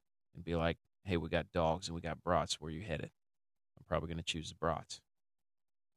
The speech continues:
So if I can figure out how to get that poll up, I will.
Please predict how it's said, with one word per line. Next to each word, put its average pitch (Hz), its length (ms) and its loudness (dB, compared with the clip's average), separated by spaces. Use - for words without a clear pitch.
So - 100 -20
if 76 40 -4
I 87 80 2
can 92 100 0
figure 98 260 6
out 95 120 10
how 92 80 6
to 85 80 2
get - 180 -2
that 82 220 2
poll 92 220 6
up, 78 160 0
I 76 100 -6
will. 82 320 0